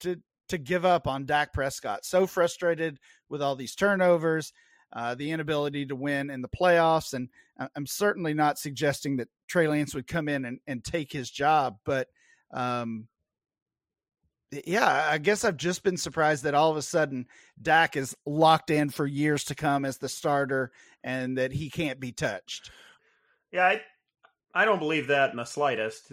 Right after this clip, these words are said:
Speaker 2: You know, we've all read the stories about how Dak's contract really progresses and gets, uh, super expensive for the team. And this is a "what have you done for me lately" c-, type of league that we're in. They,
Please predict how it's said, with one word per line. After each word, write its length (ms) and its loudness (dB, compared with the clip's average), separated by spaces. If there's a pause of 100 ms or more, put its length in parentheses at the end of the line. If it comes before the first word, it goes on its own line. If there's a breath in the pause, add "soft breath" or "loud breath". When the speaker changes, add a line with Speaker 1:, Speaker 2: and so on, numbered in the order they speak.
(140)
Speaker 2:
You 140 -4
know, 280 -4
we've 200 -4
all 120 4
read 360 0
the 80 -6
stories 560 -4
about 220 -2
how 100 0
Dak's 400 0
contract 800 -2
really 300 -8
progresses 720 -4
and 160 -6
gets, 460 -8 (120)
uh, 260 -4
super 420 -4
expensive 680 -4
for 200 -6
the 100 -8
team. 580 -4
And 220 -8 (640)
this 140 -4
is 100 -8
a 240 4
"what 220 0
have 100 2
you 100 0
done 280 2
for 120 -4
me 140 0
lately" 720 -2 (120)
c-, 80 -8 (100)
type 240 -4
of 240 -6
league 440 -4
that 200 -4
we're 220 -2
in. 260 0
They, 240 -4